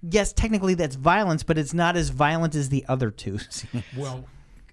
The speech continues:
Speaker 2: c-, c-, let's go back to, uh, a little earlier in the summer.
Speaker 1: Mm-hmm.
Speaker 2: Once Upon a Time in Hollywood, and the conclusion of that, which I'm
Speaker 1: That's
Speaker 2: gonna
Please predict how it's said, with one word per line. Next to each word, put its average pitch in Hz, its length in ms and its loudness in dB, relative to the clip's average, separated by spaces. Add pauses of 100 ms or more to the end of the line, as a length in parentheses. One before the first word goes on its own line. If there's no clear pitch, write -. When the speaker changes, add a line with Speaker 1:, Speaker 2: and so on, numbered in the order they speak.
(260)
Speaker 2:
c-, 160 60 -20
c-, - 140 -20 (600)
let's 208 220 -10
go 202 100 -4
back 131 300 -6
to, 117 480 -4
uh, 95 480 -8
a 139 40 -10
little 120 280 -10
earlier 120 520 -6
in 104 80 -8
the 98 100 -10
summer. 92 460 -10 (120)
Speaker 1:
Mm-hmm. 180 260 4 (160)
Speaker 2:
Once 156 200 -4
Upon 143 220 -6
a 135 60 -6
Time 123 260 -6
in 120 100 -6
Hollywood, 101 640 -10
and 101 120 -8
the - 60 -6
conclusion 143 640 -6
of 95 200 -12
that, 120 380 -10
which 110 380 -10 (140)
I'm 104 440 -10
Speaker 1:
That's 147 220 2
Speaker 2:
gonna - 140 -2